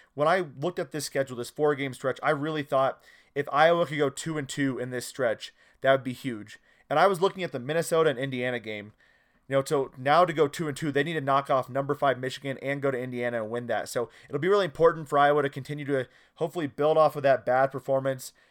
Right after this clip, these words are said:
continue to work and progress on the defensive side of the ball. Obviously, the offensive side of the ball is, is doing okay. I would like to see them put the whole thing together. Everyone on the team actually have a strong, strong offensive performance, but that's neither here nor there. So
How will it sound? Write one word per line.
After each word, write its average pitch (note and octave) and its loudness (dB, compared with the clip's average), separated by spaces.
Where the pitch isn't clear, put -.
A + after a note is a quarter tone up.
continue D#3+ -8
to D3+ -6
work C#3+ 0
and C3 -8
progress C#3 0
on C#3 -6
the B2+ -4
defensive C3+ -8
side B2+ -2
of A#2 -8
the A2+ -10
ball. A#2+ 2
Obviously, C#3+ -2
the C3+ -2
offensive C3+ 2
side C#3+ -2
of C3+ -2
the B2+ -8
ball C3 4
is, A#2 -10
is C3 -6
doing D#3 -6
okay. C#3 -2
I C3+ 2
would C#3+ 2
like D3+ 4
to C#3+ -8
see C#3+ -8
them C3+ -6
put C#3+ -8
the F3 0
whole C#3+ -2
thing C#3 -8
together. B2 0
Everyone D3 4
on C3 -2
the B2+ -6
team C#3 -6
actually B2 -2
have A#2+ -2
a A#2 -4
strong, B2 -2
strong C3+ -2
offensive B2+ -4
performance, A#2+ -6
but A#2+ -2
that's C#3 -2
neither C#3+ -4
here C3+ -2
nor B2 -6
there. A2+ -2
So B2 -4